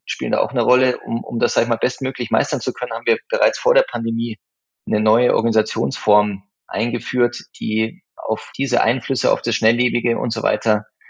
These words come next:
eigentlich ganz gut ausgerichtet ist. Kann da gerne noch einen Satz zu sagen, dass, äh, dementsprechend ist die Organisationsform Holacracy, nennt sich das, und das ist ein Ansatz, ähm, wo Klarheit und Transparenz, ja, über die Arbeit in einem Team oder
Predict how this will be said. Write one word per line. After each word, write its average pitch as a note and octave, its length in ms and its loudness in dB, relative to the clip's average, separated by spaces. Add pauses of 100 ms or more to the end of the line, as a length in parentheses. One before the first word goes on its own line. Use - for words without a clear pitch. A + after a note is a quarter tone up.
(340)
eigentlich G#2+ 640 -2 (140)
ganz G#2+ 240 0
gut B2 360 -4 (120)
ausgerichtet A2 600 0
ist. - 360 -6 (400)
Kann G#2 160 0
da G2+ 60 4
gerne G#2+ 220 2
noch G#2+ 80 4
einen A2+ 200 -4
Satz - 240 0
zu A2 80 -6
sagen, G#2+ 300 4
dass, - 380 -6 (200)
äh, A1 340 -4 (320)
dementsprechend A2 600 -2 (480)
ist - 200 -10
die G#2+ 180 0
Organisationsform A2 1080 0
Holacracy, B2+ 640 0
nennt B2 180 0
sich B2 160 -6
das, C3+ 260 -2
und - 100 -6
das G#2 160 -6
ist G#2+ 80 -12
ein G2+ 60 -4
Ansatz, - 600 0 (600)
ähm, G#2 340 -2
wo G2 160 -2
Klarheit A2+ 420 4
und A2 120 -2
Transparenz, G#2+ 960 0 (440)
ja, G#2 220 2
über A2 180 2
die A2 120 -2
Arbeit A2+ 300 2
in A2+ 80 -8
einem G#2 300 -2
Team C3 340 -4
oder G#2+ 440 2